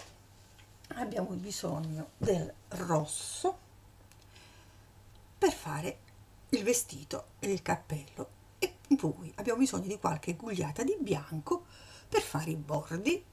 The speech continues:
e le sopracciglia e la barba. Cominciamo con la testa. Per fare la testa partiamo sempre dal nostro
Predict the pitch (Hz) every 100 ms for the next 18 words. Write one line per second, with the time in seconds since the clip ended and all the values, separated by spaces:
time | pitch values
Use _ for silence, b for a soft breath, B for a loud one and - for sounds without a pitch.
0 | - - - 285 196 151 - - - 156
1 | 156 151 147 - - - 165 226 - -
2 | B B B B B - 415 302 - 147
3 | 151 180 170 170 - - 208 185 - 156
4 | - - - - - - - - - -
5 | - - - - - - B B B B
6 | B B B B - - - - - -
7 | - - - - - - 190 - 165 175
8 | 285 320 427 - - 311 294 285 277 -
9 | 180 202 175 147 175 180 226 151 156 147
10 | - 269 B